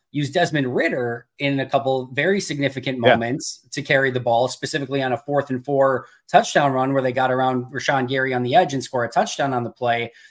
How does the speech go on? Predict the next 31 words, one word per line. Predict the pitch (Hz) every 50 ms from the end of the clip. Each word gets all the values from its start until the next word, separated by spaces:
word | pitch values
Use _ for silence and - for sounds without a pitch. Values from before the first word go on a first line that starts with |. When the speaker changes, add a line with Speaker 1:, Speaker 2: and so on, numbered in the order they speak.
| _ _
Speaker 1:
They | 117 113 156 208 254
had | 254 208 214 185 170 143 139 - -
a | 135
plan | 123 - - 151 143 139
of | 131 123
attack | 123 123 - 135 131 127 123 - - _ _ _ _ _
with | - 131 123
Desmond | 127 160 160 156 151 151 131 127 135
Ridder | 208 226 208 170 139
as | 127 123 131
a | 120
runner, | 117 120 117 120 120 117 117 117 117 - _ _ _ _ _
and | - 143 139
Chicago, | - - 139 - - 220 247 277 254 185 165 147 135
with, | 135 139 135 131 - _ _ _
in | 127 127 131 131
my | 127 131 127
opinion, | 127 135 - - 170 151 160 - -
the | 147
far | - - 139 131 131
superior | - - 127 120 - 139 131 131 131 127 127 123 123 120 123 - - _
rushing | _ 123 131 143 147 - - 143 135 120
quarterback, | - 240 285 269 175 143 135 123 127 131 127 - - _ _ _ _ _ -
didn't | 123 151 208 214 214 190 - -
really | 139 160 185 180 160 156
do | 139 185 277
that. | 277 - - 120 117 113 -
And | - 151 165
I | 185 269 320
understand | 269 190 156 131 - - 175 175 165
wholeheartedly | 143 - 156 135 - 147 160 156 143 127 123 127 127 123 123 113